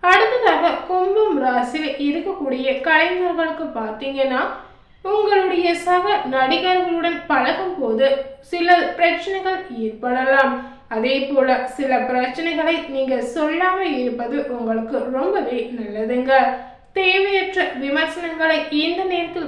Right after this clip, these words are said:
கும்பம் ராசி நேயர்கள் தவிர்ப்பது உங்களுக்கு நன்மையை ஏற்படுத்தலாம். அதே போல கும்பம் ராசியில இருக்கக்கூடிய மாணவர்களுக்கு பாத்தீங்கன்னா மருத்துவ படிப்புக்காக அரசு தேர்வு எழுதும்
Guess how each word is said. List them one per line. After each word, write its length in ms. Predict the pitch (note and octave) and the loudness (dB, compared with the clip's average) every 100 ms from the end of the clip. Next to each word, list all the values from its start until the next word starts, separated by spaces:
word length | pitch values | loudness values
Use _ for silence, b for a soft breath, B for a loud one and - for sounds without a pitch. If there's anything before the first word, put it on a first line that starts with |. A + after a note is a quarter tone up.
| - | -8
கும்பம் 420 | D#4 D#4 F4 E4+ B3+ | -6 0 2 2 0
ராசி 360 | A#3+ A#3+ A#3+ D4 - | 0 -2 -2 -4 -4
நேயர்கள் 480 | B3 A#3+ A#3+ B3+ - | -2 0 -2 -4 -2
தவிர்ப்பது 520 | C4+ C4+ D#4 C#4 C4 C#4 C#4 | -2 -2 -2 -4 -2 -2 -2
உங்களுக்கு 400 | B3+ A3+ A3+ C4+ C4+ C4 | -2 -2 -2 -4 -4 -4
நன்மையை 480 | C#4 D#4+ F#4 F#4+ F4 - A3+ A3 | -2 0 0 -2 -4 -8 -10 -12
ஏற்படுத்தலாம். 840 | G#3+ A#3+ A#3+ A#3+ C4 C4 C4+ C#4 B3 B B B - | -8 -6 -4 -4 0 4 4 4 0 B B B -8
அதே 180 | A#3 B3+ C4+ B3+ | -4 -2 -4 0
போல 200 | C4+ C4 C4 - | 2 4 2 0
கும்பம் 420 | F#4+ F#4 G4+ G4+ C#4 | -2 -2 -2 -2 -2
ராசியில 480 | B3+ B3+ B3+ D4 D4 C4+ D4 | 0 -2 -2 -2 -2 -2 -2
இருக்கக்கூடிய 680 | D#4 F4+ F4 D4+ D4 C#4+ C4 C4 | -2 -6 -6 0 0 0 -2 -2
மாணவர்களுக்கு 800 | B3+ C4+ D#4+ D#4+ D4+ D4+ D4 C#4 A#3 | -2 -2 -2 -2 -2 -2 -2 -4 -4
பாத்தீங்கன்னா 640 | G#3+ A3+ C#4+ C#4 C4 C4+ - B B - C#4+ | -6 -4 -2 0 0 -2 -6 B B -4 2
மருத்துவ 480 | D#4 E4 F4+ G4+ G4 E4 | 4 2 0 0 0 0
படிப்புக்காக 720 | C4+ D4 D#4+ D4+ D#4 D4 D4+ C4+ | 0 0 -2 -4 -2 -2 -2 0
அரசு 360 | C4+ E4 - F#4 F#4 D#4 | 2 2 0 -4 -6 -2
தேர்வு 360 | D4 C#4+ D#4+ D4+ B3+ | 0 2 0 0 0
எழுதும் 400 | B3+ C4+ C#4 | 0 0 -4